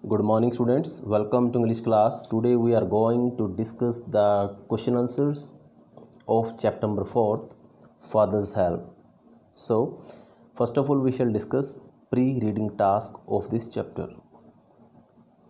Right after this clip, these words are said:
Question number first, have you ever experienced Monday morning blues while going to school after an enjoyable weekend?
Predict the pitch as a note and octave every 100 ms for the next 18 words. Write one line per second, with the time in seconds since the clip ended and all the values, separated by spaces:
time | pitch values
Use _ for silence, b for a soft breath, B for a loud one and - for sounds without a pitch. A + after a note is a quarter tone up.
0 | _ _ _ _ - A2 G#2+ G#2 G2 B2
1 | B2+ B2 - - A#2+ A2 A#2 A#2 G#2+ G#2
2 | G#2+ G2 - - A#2+ A#2 A#2+ A#2+ - G#2
3 | G#2 G#2+ A2 A2 G#2 G2+ G2 G2 G2+ F#2
4 | G2+ G2+ G2+ - - F#2+ G#2 G2+ G#2+ A2+
5 | - G#2 G2+ G2 G2 - G#2+ G2+ G#2 -
6 | B B B B _ - G#2+ G#2+ - A#2
7 | - G#2 G2+ G#2+ B2 - _ - _ _
8 | A2 G2 G#2+ G2+ G#2+ G2 G#2 G2+ G2 E2+
9 | D#2+